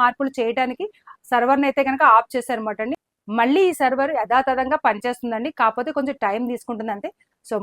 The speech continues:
మళ్ళీ ఆన్‌లైన్ రాగానే మీకు వీడియో రూపంలో తెలియజేస్తాను అనమాట. ఈ వీడియో నచ్చితే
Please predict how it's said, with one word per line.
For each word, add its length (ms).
మళ్ళీ 200
ఆన్‌లైన్ 320
రాగానే 360
మీకు 200
వీడియో 220
రూపంలో 280
తెలియజేస్తాను 460
అనమాట. 180
ఈ 120
వీడియో 220
నచ్చితే 300